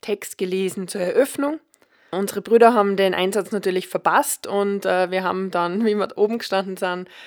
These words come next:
gesagt, <clears throat> und, äh, dann sind sie gelaufen. Das war, äh, ein sehr netter Fauxpas. Weiter ist dann gegangen mit der Begrüßung vom Pfarrer. Danach hat's noch einen Text gegeben und, äh, dann hat's das erste Lied gegeben.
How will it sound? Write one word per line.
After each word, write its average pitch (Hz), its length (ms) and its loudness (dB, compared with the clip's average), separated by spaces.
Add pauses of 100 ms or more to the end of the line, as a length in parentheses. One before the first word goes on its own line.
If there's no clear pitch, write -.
(120)
gesagt, - 400 -4
<clears throat> 294 280 -6 (2000)
und, 294 460 4
äh, 262 120 2 (300)
dann 190 180 2
sind 185 220 -2
sie 185 80 -4
gelaufen. 165 360 0 (680)
Das 202 200 -6
war, 180 360 0
äh, 165 160 -2
ein 165 80 -4 (200)
sehr 170 240 -6
netter 170 300 -6
Fauxpas. 175 560 -4 (320)
Weiter 190 380 -2
ist 262 180 -6
dann 220 160 -2
gegangen 190 380 -2
mit 185 160 -8
der 175 60 -4
Begrüßung 175 520 -6
vom 170 220 -10
Pfarrer. 294 460 -2 (340)
Danach 190 420 -2
hat's 226 180 -4
noch 208 160 0
einen 175 160 -2
Text - 360 -6
gegeben 247 680 -4 (760)
und, 202 680 2
äh, 180 260 0
dann 190 220 -2
hat's 180 180 -2
das 185 160 -6
erste 185 300 -4
Lied 175 300 -10
gegeben. 156 480 -12